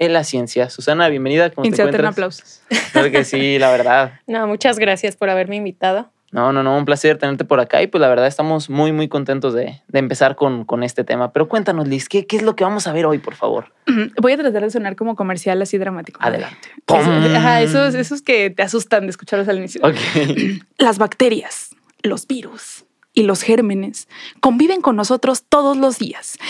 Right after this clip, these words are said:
Speaker 2: Y pues bueno, ya sabemos que están en todos lados, que siempre están presentes.
Speaker 1: Ok.
Speaker 2: Todos hemos visto ese comercial de que en los pies puede haber hongos, que a lo mejor en el camión te laves las manos. Vemos lo que,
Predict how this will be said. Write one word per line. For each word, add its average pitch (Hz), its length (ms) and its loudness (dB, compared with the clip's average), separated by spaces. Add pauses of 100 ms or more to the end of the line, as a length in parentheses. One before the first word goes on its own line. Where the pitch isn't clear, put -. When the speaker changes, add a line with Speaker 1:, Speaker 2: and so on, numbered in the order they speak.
(160)
Speaker 2:
Y 311 80 2
pues 302 120 0
bueno, 349 160 2
ya 359 100 2
sabemos 392 320 0
que - 60 -18
están 285 220 2
en 285 100 0
todos 262 220 4
lados, 214 560 4
que 202 100 -2
siempre 208 320 0
están 220 240 0
presentes. 240 800 0
Speaker 1:
Ok. - 320 -2
Speaker 2:
Todos 302 200 4
hemos 285 200 2
visto 277 220 0
ese 277 160 0
comercial 214 560 2
de 214 100 0
que 180 140 -2
en 185 120 0
los 185 180 0
pies 220 500 2
puede 180 200 2
haber 170 220 0
hongos, 208 880 2
que 180 300 0
a 180 80 4
lo 185 120 0
mejor 208 420 2
en 226 120 2
el 214 140 2
camión 220 340 2
te 220 100 2
laves 202 220 4
las 180 160 0
manos. 214 800 0 (420)
Vemos 262 360 2
lo 240 140 4
que, 214 180 4